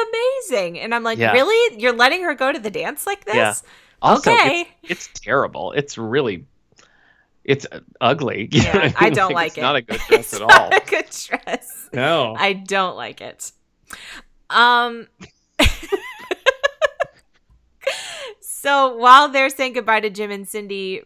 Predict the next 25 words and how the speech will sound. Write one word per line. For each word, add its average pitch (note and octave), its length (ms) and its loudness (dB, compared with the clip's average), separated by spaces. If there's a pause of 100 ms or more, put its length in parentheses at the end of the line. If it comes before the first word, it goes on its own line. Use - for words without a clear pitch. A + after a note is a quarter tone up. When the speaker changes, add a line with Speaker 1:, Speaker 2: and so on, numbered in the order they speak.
(140)
Speaker 1:
Brandon G#3+ 260 -6
got G#3+ 140 -2
a G#3 40 -4
call G#3 180 -2
from F#3 200 -14
Jordan G3 540 -8
that D3 200 -12 (100)
there E3+ 220 -10
is E3+ 160 -14
a E3 60 -12
bunch B3 440 -4
of D4 120 -8
Shaw G#3 340 0
kids F3+ 480 -8
on F#3+ 200 -6
their A3+ 120 -6
way G3 140 -6
to F#3+ 80 -10
the F3+ 100 -12
dance D#3 480 -12
and D#3+ 140 -16
they D3+ 180 -14
have D#3+ 240 -18
been D#3 180 -16
drinking. A#1+ 680 -20